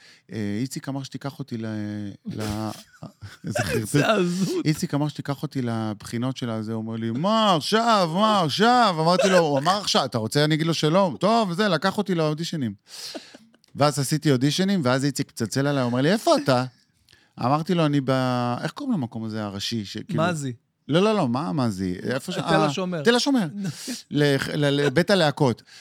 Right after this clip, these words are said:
Speaker 1: אז הוא אומר לי, "מה אתה עושה שם?" אמרתי לו, "אני באודישנים." הוא אומר לי, "עכשיו אתה חוזר לבסיס." אמרתי לו, "אני לא חוזר לשום בסיס, איציק."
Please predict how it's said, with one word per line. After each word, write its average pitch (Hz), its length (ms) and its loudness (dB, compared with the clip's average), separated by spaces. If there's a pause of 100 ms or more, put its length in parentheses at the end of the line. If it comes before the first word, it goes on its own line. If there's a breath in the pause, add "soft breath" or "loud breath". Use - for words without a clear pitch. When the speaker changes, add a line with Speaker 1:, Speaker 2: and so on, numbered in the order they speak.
(160 loud breath)
Speaker 1:
אז 127 120 -2
הוא 143 60 4
אומר 165 100 2
לי, 180 100 2
"מה 214 120 4
אתה 240 120 2
עושה 208 160 0
שם?" 160 120 2
אמרתי 156 260 2
לו, 170 100 4
"אני 160 140 0
באודישנים." 160 540 2
הוא 151 80 2
אומר 160 120 0
לי, 175 100 2
"עכשיו 226 360 2
אתה 240 120 2
חוזר 190 240 2
לבסיס." 127 440 0
אמרתי 120 280 -2
לו, 120 180 2
"אני 113 80 0
לא 120 80 0
חוזר 135 240 -4
לשום 135 220 -6
בסיס, 123 360 -12
איציק." 90 260 -14